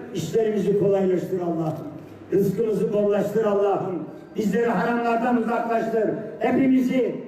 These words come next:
helaline yaklaştır ya Rabbi. Her türlü zorluktan, varlık içinde darlıktan, kibir ile mağrurluktan ırak eyle ya Rabbi.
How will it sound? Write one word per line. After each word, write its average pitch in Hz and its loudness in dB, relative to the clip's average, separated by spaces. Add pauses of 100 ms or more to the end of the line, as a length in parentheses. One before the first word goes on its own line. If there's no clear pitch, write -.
(120)
helaline 262 0
yaklaştır 226 -2
ya 202 0
Rabbi. 185 2 (580)
Her 208 0
türlü 196 2
zorluktan, 180 0 (360)
varlık 240 2
içinde 240 0
darlıktan, 226 -2 (260)
kibir 294 4 (100)
ile 247 -2
mağrurluktan 247 -2 (420)
ırak 294 2
eyle 214 -4
ya 196 0
Rabbi. 180 2